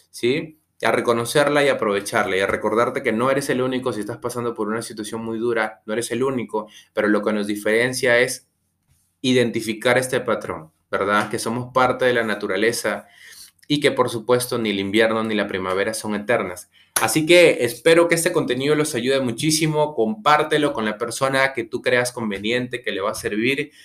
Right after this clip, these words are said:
Así que si estás en primavera, enhorabuena, felicidades, ¿verdad? Prepara, eh, los cimientos para un mejor invierno. Y si estás en invierno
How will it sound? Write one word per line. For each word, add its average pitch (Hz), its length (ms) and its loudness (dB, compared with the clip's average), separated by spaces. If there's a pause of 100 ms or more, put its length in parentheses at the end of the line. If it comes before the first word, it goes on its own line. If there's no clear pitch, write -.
(260)
Así - 320 -2
que 135 200 4
si 123 100 0
estás 120 260 0
en 139 120 -4
primavera, 123 580 2
enhorabuena, 120 580 4
felicidades, 113 800 2 (540)
¿verdad? 113 480 2
Prepara, 127 600 2
eh, 110 100 0
los 107 160 2
cimientos 113 500 -2
para 101 160 -2
un 110 100 -4
mejor 117 280 -2
invierno. 113 640 0
Y 113 80 -10
si 107 80 -8
estás 110 240 -8
en 123 80 -10
invierno 120 640 -2